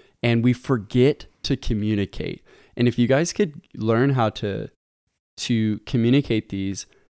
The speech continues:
man, it just eliminates so many unnecessary fights for sure, because we've noticed the more clear we can get on what we're expecting, the more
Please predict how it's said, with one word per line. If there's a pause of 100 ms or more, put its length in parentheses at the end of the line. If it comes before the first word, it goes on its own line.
(140)
man,
it
just
eliminates
so
many
unnecessary
fights
for
sure,
because
we've
noticed (560)
the
more
clear
we
can
get
on
what
we're
expecting, (480)
the
more